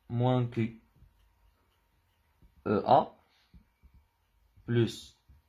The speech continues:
او بي فيكتوريال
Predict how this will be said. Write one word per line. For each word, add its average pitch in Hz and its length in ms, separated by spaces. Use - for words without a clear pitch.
او 110 160
بي 107 360
فيكتوريال 107 760